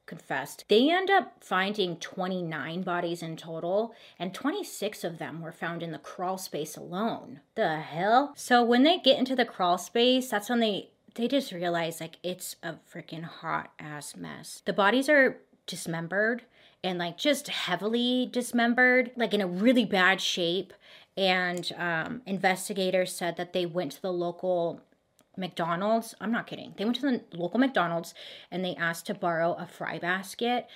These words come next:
to help them, like, sift the soil in hopes to kind of get everybody together. So by the time they had finished, John was now being charged with thirty-three counts of murder.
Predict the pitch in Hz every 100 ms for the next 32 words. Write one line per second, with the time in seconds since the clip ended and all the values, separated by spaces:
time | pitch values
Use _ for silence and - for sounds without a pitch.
0 | - - 180 185 170 - 180 175 165 175
1 | 160 - - 175 - 175 170 - 156 151
2 | 185 220 226 - - _ - 190 180 175
3 | - - 190 190 175 165 - _ _ _
4 | 180 180 175 175 170 170 170 165 160 -
5 | 165 175 165 - 156 - _ - 247 226
6 | 226 247 240 220 240 311 311 320 - 165
7 | 156 147 240 - - - - - 180 196
8 | 180 185 214 202 180 175 180 208 196 185
9 | 165 165 - 170 170 - _ - 185 196
10 | 214 208 190 175 170 - 165 160 160 160
11 | - 160 147 156 - 151